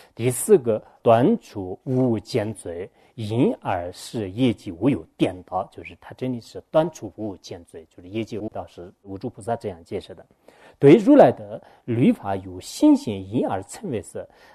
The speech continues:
信佛法。他真的信法呢，就是对这个如来的律藏，尤其是一切教法的根本呢，就是这个戒律，一切教法的根本呢，律藏。所以对这个如来的，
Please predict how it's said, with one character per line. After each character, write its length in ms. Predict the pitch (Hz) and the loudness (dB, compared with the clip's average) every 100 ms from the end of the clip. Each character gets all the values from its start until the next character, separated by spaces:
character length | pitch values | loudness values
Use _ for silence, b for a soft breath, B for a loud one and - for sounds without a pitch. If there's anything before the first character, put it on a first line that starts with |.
| b | b
信 300 | - 277 240 | 0 0 0
佛 160 | 104 | -4
法。 240 | - - _ | -16 -18 _
他 140 | - | -16
真 180 | 131 180 | -10 -8
的 60 | 151 | -8
信 200 | - 156 | -10 -10
法 140 | 120 | -10
呢， 140 | 113 | -10
就 100 | 117 | -14
是 100 | 85 - | -16 -10
对 200 | 139 117 | -8 -8
这 140 | 104 | -10
个 160 | - 90 | -16 -8
如 120 | 120 | -4
来 140 | 110 | -4
的 140 | 87 85 | -6 -12
律 200 | 95 180 | -8 -8
藏， 200 | 95 82 _ | -8 -20 _
尤 100 | - | -16
其 160 | 110 175 | -12 -12
是 240 | 143 117 98 b b | -12 -12 -14 b b
一 240 | 131 208 | -8 -8
切 260 | - - 95 | -10 -16 -10
教 220 | - 139 | -2 -2
法 200 | - 104 | -2 -8
的 100 | 95 - | -10 -10
根 180 | 113 | -8
本 160 | 101 95 | -8 -12
呢， 100 | 95 | -14
就 140 | - | -14
是 160 | 104 90 | -14 -14
这 100 | - | -20
个 100 | 87 | -20
戒 240 | - 139 95 | -8 -6 -6
律， 120 | 82 | -10
一 200 | 92 120 | -16 -16
切 200 | - 123 | -12 -12
教 200 | 113 101 | -8 -8
法 160 | 104 | -8
的 80 | 98 | -12
根 200 | 98 104 | -12 -14
本 140 | 92 92 | -14 -16
呢， 100 | 90 | -12
律 200 | 98 110 | -8 -8
藏。 180 | - 85 b b | -10 -18 b b
所 160 | - | 2
以 100 | 160 | 2
对 200 | 123 123 | 2 -6
这 120 | 110 127 | -8 -10
个 120 | 101 | -6
如 120 | 123 | -4
来 140 | 113 | -4
的， 180 | 90 87 | -6 -14